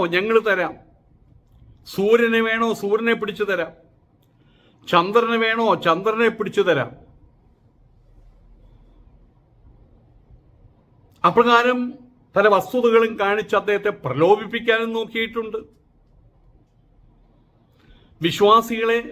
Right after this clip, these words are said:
പലവരെയും പല സമ്മർദ്ദങ്ങളിലൂടെയും നാട്ടിൽ നിന്ന് ഓടിച്ചിട്ടുണ്ട്. അവരുടെ വ്യാപാരം മുടക്കിയിട്ടുണ്ട്,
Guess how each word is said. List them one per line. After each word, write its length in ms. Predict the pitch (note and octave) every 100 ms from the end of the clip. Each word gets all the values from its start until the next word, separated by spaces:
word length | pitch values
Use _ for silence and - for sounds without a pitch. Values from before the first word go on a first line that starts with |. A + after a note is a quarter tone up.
| -
പലവരെയും 540 | F3+ G#3 A3 A3+ A3+ A3+ - - - - - - -
പല 100 | G3 G3
സമ്മർദ്ദങ്ങളിലൂടെയും 840 | F#3 G3 G#3+ G#3+ G#3+ G#3+ G#3 G#3 G#3 G3
നാട്ടിൽ 280 | F#3+ G3+
നിന്ന് 160 | G#3 F3+ C3 C#3+
ഓടിച്ചിട്ടുണ്ട്. 720 | F#3 A3 - A#3 A#3 A3 G#3+ G#3+ - _ _ - _ _ - _ _ - _ _ - - - - - - D#3+
അവരുടെ 240 | F#3+ G3 E3+
വ്യാപാരം 540 | C#3+ D3+ D#3+ G3 A3 A3
മുടക്കിയിട്ടുണ്ട്, 720 | G#3 G3+ A#3 A3 A3 G#3+ G#3